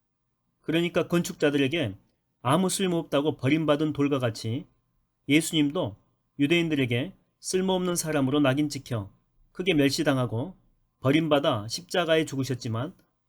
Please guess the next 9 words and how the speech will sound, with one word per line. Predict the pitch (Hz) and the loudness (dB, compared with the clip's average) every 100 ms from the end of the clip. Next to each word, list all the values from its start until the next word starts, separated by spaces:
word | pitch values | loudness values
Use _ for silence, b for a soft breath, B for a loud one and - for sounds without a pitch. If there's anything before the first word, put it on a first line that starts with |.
| _ | _
하나님께서 | - 180 180 175 165 156 | 0 2 2 2 -2 0
그를 | 147 151 | 0 2
다시 | 139 - | 0 -2
살리시어 | - 156 151 - 117 185 _ _ _ _ | -4 -2 0 -2 -4 -8 _ _ _ _
자신의 | - 131 127 170 | -8 -4 -2 0
하늘 | 151 170 160 | 0 0 0
보좌 | 151 151 | 0 2
우편에 | 147 175 175 165 | 2 2 -2 -4
두시고, | 135 127 127 101 | -4 -6 -6 -8